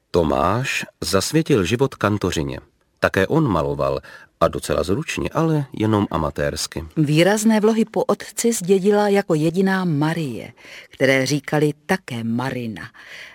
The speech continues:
Speaker 2: Aby se ale odlišila od maminky Mariny, psala se s ypsilonem.
Speaker 1: Marina vystudovala akademii.
Speaker 2: Ale víc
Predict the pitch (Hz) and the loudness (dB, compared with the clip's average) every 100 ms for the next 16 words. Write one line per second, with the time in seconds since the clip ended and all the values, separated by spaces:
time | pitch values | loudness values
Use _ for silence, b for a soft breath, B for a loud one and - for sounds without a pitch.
0 | B _ _ 139 151 - - 139 131 123 | B _ _ 2 2 2 0 -2 -4 -6
1 | 127 - 185 185 170 170 180 185 202 196 | -4 -4 -4 -2 2 2 2 2 0 0
2 | 202 208 220 226 B B _ - 190 202 | 0 0 0 -4 B B _ -4 0 0
3 | 202 220 208 _ - - - 170 - 131 | 0 -2 -4 _ -6 -2 -2 -2 -2 -4
4 | 113 117 92 82 - _ _ _ _ b | -4 -8 -10 -16 -20 _ _ _ _ b
5 | b b b - 85 90 107 139 160 170 | b b b -2 2 2 2 2 2 2
6 | 190 - 80 - - - 120 120 120 - | 0 -2 -4 -2 -2 0 2 2 0 0
7 | 117 - 135 101 69 62 50 92 147 139 | -4 -2 0 0 -2 -6 -6 -2 0 0
8 | 139 214 233 139 - | 0 0 -2 -4 -6